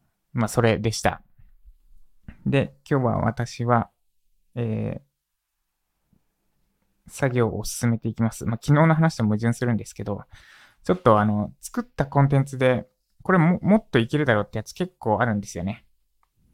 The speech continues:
ジャパココンテンツもなんか一応エスイーオー記事上げといたんですけど、やっぱあの会話形式での形だと、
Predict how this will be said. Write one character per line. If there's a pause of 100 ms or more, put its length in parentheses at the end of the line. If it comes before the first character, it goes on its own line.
(640)
ジ
ャ
パ
コ
コ
ン
テ
ン
ツ
も
な
ん
か
一
応
エ
ス
イ
ー
オ
ー
記
事
上
げ
と
い
た
ん
で
す
け
ど、
や
っ
ぱ
あ
の
会
話
形
式
で
の (1000)
形
だ
と、